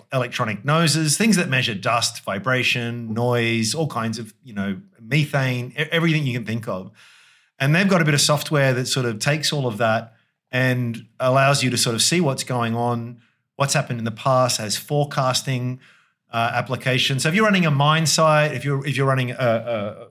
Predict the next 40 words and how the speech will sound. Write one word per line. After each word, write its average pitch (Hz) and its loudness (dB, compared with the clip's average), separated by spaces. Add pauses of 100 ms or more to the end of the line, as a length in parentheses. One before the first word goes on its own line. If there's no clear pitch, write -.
a, 110 -20
a 104 -20
waste 135 0
facility, 143 2
um, 101 -2 (540)
dump, 165 4
any 190 4
of 180 4
that 170 2
kind 143 2
of 131 0
stuff. 117 -2
They've 143 0
also 185 4
got 147 4
another, 127 0 (120)
um, 110 -2 (300)
uh, 110 -6 (260)
we've 127 -4
got 135 -4
three 165 2
segments. 175 2
One 165 4
is 147 2
they 135 2
do 127 0
water, 160 2 (600)
um, 139 2
software 165 2
as 143 2
well. 160 4
So 143 0
for 127 -2
modeling 127 0
design 127 0
plants, 143 0
working 131 -2
out 107 -6
dosing 139 2
for 110 -2